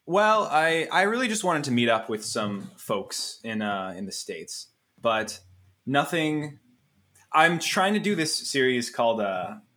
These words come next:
where I talk to other public figures, mainly because I'm lonely, and do a series called, like, Radicalizing X, where, you know, I try to talk to them. I had one with Two Mad,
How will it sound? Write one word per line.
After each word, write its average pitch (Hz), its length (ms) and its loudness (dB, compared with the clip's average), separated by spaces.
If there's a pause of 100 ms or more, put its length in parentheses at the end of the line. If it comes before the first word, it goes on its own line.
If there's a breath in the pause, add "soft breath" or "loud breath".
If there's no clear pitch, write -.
where 117 120 -2
I 110 60 0
talk 104 300 -4
to 101 100 -4
other 98 240 -4
public 104 320 -4
figures, 117 380 -6 (240 soft breath)
mainly 170 400 2
because 120 320 -2
I'm 98 240 -2
lonely, 104 500 -4 (260)
and 127 540 2 (240)
do 127 160 -2
a 120 60 -2
series 117 280 0
called, 113 200 -2
like, 107 100 -4
Radicalizing 107 720 -2
X, - 420 -6 (220 soft breath)
where, 110 440 2 (180)
you 123 100 -4
know, 107 160 0
I 107 60 0
try 120 240 4
to 107 320 2 (420)
talk 117 220 0
to 113 80 -12
them. 110 160 -2
I 117 40 0
had 139 160 2
one 127 220 0
with 113 240 -6
Two 139 240 -4
Mad, 107 380 -2